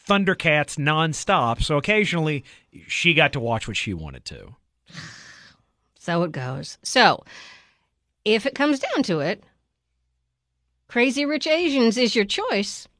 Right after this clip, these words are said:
Speaker 2: You go see it.
Speaker 1: If you, if you want a, a solid, uh, romantic comedy, th-, this is a, this is a good pick. It's well plotted.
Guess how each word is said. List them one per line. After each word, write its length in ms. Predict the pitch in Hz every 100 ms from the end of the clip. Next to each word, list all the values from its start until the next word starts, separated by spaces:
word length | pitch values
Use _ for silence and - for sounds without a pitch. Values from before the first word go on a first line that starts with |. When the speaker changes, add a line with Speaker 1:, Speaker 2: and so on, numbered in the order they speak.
| _ _ _
Speaker 2:
You 140 | 180 180
go 140 | 240
see 160 | 254 539
it. 180 | - - _ - _ _ _ _
Speaker 1:
If 160 | 175 156
you, 240 | 165 240 -
if 140 | 156
you 120 | 151 196
want 240 | 190 190
a, 220 | 143 139 -
a 140 | 131 120
solid, 680 | - 151 135 147 156 147 127 _ _ _ _
uh, 220 | 113 107 98
romantic 480 | 127 139 139 143 -
comedy, 540 | 123 131 147 170 165 - _ _ _ _ _ _ _ _ _ 110
th-, 160 | 160 123
this 260 | 156 156
is 160 | 156 131
a, 320 | 147 143 143
this 440 | 123 104 127 156 -
is 160 | 160
a 140 | 151 147
good 480 | 120 135 123 117 110 _ _ -
pick. 320 | 120 82 - -
It's 300 | 135 120 -
well 340 | 98 120 160
plotted. 560 | 165 180 151 143 165